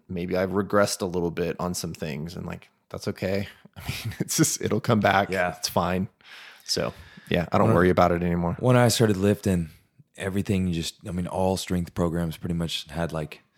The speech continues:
Speaker 2: you know, every four weeks, what we call in, like, powerlifting, a deload.
Speaker 1: Right.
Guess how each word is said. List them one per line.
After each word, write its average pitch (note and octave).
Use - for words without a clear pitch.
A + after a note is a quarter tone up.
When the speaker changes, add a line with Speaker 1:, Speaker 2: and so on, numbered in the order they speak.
Speaker 2:
you -
know, -
every F2+
four F2+
weeks, -
what C2
we -
call D#2
in, D2
like, D2+
powerlifting, D#2
a D2
deload. D#2
Speaker 1:
Right. E2+